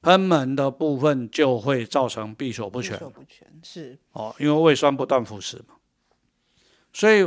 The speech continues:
Speaker 1: 晚上夜尿的次数，要把这些习惯性排除，还有刚刚讲的筋松。
Speaker 2: 对。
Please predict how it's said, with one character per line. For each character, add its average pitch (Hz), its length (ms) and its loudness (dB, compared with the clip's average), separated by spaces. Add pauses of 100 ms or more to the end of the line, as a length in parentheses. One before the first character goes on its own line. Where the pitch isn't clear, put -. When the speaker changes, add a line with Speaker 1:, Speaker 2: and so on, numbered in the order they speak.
(120)
Speaker 1:
晚 147 380 0
上 196 560 0 (220)
夜 196 260 2
尿 185 220 0
的 151 100 0
次 170 220 -2
数， 151 200 -2
要 185 200 6
把 147 160 0
这 175 180 -4
些 165 340 0
习 147 320 -6
惯 175 220 2
性 156 200 -4
排 135 220 -2
除， 131 200 -6
还 131 100 2
有 151 100 2
刚 151 200 0
刚 151 80 -2
讲 110 220 -8
的 110 100 -12
筋 135 360 -6
松。 120 340 -4 (180)
Speaker 2:
对。 143 340 -16